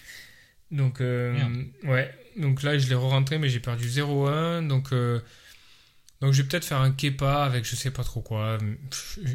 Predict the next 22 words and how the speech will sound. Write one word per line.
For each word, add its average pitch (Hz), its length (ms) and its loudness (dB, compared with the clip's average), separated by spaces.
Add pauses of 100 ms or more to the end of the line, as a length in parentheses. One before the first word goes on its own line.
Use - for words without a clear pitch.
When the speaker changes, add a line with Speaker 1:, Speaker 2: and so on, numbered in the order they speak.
(140)
Speaker 1:
je - 160 -14
suis - 140 -6
pas, 139 420 0
euh, 123 320 0 (2500)
je - 60 -10
suis 139 100 -4
pas 147 160 0
fixé 143 300 -2
sur 135 160 0
les 127 100 2
gardiens, 131 320 2
on 131 40 4
va 131 100 0
voir. 139 160 2
Mais 143 100 2
par 131 140 0
contre, 151 180 -2
je 135 100 4
sais 143 160 0
que 135 120 0
zéro 143 380 2
un 143 200 0